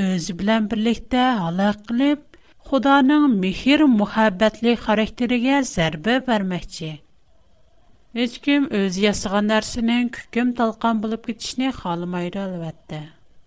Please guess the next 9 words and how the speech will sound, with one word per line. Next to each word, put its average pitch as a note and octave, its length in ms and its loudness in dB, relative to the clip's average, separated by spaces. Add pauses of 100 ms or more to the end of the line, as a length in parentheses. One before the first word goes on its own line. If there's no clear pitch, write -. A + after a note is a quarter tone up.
(100)
Hatto G3+ 420 0 (120)
u B3 140 -2 (120)
odatdagi A3 1000 0 (200)
kichik, B3+ 720 -2
arzimas G3+ 720 0
bir G#3 160 -4
narsa F#3+ 460 -4
bo'lgan G3+ 340 0
taqdirdami? A3+ 720 0